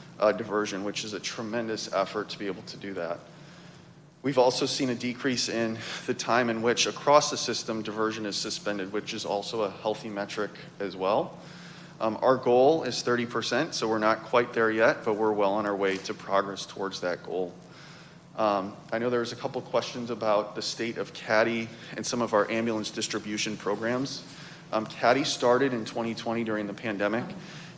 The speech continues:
In January of twenty twenty-two, um, caddy was a very manual, um, you know, intensive process. Now that is automatic under a program called E M S Alert, which automatically routes ambulances through existing systems.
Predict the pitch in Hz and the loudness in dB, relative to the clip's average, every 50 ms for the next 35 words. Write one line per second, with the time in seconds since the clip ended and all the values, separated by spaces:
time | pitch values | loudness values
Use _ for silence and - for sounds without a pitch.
0 | - - 127 127 120 117 120 123 131 139 143 147 139 139 139 139 139 135 123 110 | -6 -2 0 0 0 0 0 2 2 4 4 4 4 4 6 6 6 6 4 2
1 | - - - - 123 123 123 120 - - 123 117 113 104 - - 110 110 117 135 | -2 -6 -6 -4 -2 -2 -2 -4 -4 -4 -4 -4 -4 -6 -4 -4 -2 0 0 0
2 | 160 180 - - - - - - - - - - 113 107 107 107 - - 156 151 | -2 -4 -6 -12 -16 -16 -16 -18 -18 -18 -6 -4 -2 -2 -2 -2 4 10 10 10
3 | 151 151 151 139 139 123 123 127 127 117 113 107 107 107 110 113 113 113 113 110 | 12 10 6 4 2 4 4 4 4 4 2 0 0 0 0 0 0 0 2 4
4 | 110 107 107 107 101 - - - - - - - - 110 107 101 101 95 95 98 | 6 6 6 4 2 -2 -10 -14 -14 -14 -10 -2 2 4 6 6 6 4 2 -2
5 | 101 - - - - - - 120 120 110 104 104 98 - 120 113 - - 120 107 | -6 -10 -14 -14 -14 -8 -4 -2 -2 0 0 0 -2 -4 -8 -8 -8 -8 -8 -8
6 | - - 101 - - - 101 101 101 - 131 131 143 - - - - - - - | -6 -8 -10 -10 -2 2 2 4 4 4 2 0 0 -2 -6 -8 -10 -14 -16 -16
7 | - - - - - - - - - - 110 104 113 113 123 127 131 131 127 113 | -16 -16 -18 -18 -20 -20 -20 -20 -20 -18 -6 2 6 6 8 8 8 6 4 0
8 | - - 104 107 104 104 101 98 98 104 110 110 - 110 110 107 107 104 101 - | 2 4 4 4 4 4 2 2 4 4 2 2 2 -2 -2 0 0 0 0 2
9 | - 107 101 107 104 101 107 - - - 104 98 95 - - 113 113 107 107 98 | 0 2 2 4 2 0 0 -2 2 2 2 2 2 -2 -4 -2 -2 0 0 -2
10 | - - 95 92 95 95 95 90 - - - - - - - - - - - 120 | 0 -2 -2 0 2 2 2 0 0 -4 -10 -16 -16 -16 -16 -18 -16 -4 0 0
11 | 117 - - - 101 107 113 113 107 107 107 107 101 - - 120 113 104 107 95 | 0 0 0 2 4 4 4 4 2 0 0 -2 -2 -2 -4 -8 -4 -2 0 -2
12 | 98 - - 85 92 101 101 98 98 95 - - 107 104 - - 110 107 104 - | 0 -2 -6 -8 -8 -6 -6 -6 -6 -6 -8 -8 -10 -10 -8 -8 -6 -6 -6 -6
13 | - - 104 - - 113 110 101 - - - 117 - - - 156 175 196 202 - | -8 -8 -8 -8 -8 -8 -8 -8 -8 -4 -4 -4 -4 -4 -4 -4 -4 -4 -8 -10
14 | - | -12